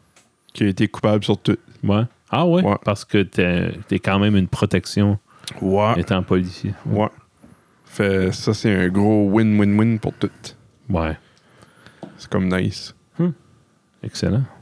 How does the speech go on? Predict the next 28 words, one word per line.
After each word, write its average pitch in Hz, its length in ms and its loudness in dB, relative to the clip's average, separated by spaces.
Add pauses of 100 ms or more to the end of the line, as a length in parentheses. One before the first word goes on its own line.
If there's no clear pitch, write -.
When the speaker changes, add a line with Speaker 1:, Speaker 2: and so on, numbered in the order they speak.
(220)
Speaker 1:
Ouais. - 100 0 (2500)
Euh, 92 760 4 (1200)
je, - 260 -6
je - 180 -4
sais - 60 2
pas, 165 140 2
je 156 140 4
veux 120 160 4
en 101 100 2
parler 110 300 0
de - 80 -10
ça. 117 140 2 (340)
Euh, 101 340 4
Liquid 113 380 2
Tension 113 400 2
Experiment 110 580 0
trois. - 260 -2 (300)
Speaker 2:
Ouais? 120 200 4 (120)
Speaker 1:
Tu - 120 0
l'as-tu 107 220 4
écouté? - 280 0 (1300)
Speaker 2:
Je - 60 -8
suis - 220 -2
essayé, 90 600 2
mais 110 120 0
c'est 101 200 -4
pas 95 360 0 (300)
Speaker 1:
Ouais, 147 440 4